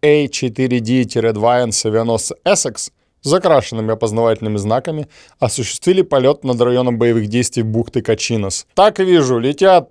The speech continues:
американские штурмовики с приветственным полетом, говорят: «Привет, ребята, мы про вас не забыли, мы делать ничего не будем, но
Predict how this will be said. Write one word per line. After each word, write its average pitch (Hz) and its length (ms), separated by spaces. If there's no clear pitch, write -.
американские 131 720
штурмовики 160 580
с 165 80
приветственным 139 720
полетом, 165 340
говорят: 151 300
«Привет, 233 340
ребята, 254 640
мы 208 220
про 214 240
вас 214 240
не 202 200
забыли, 156 460
мы 151 220
делать 143 340
ничего 165 240
не 214 80
будем, 240 380
но 269 320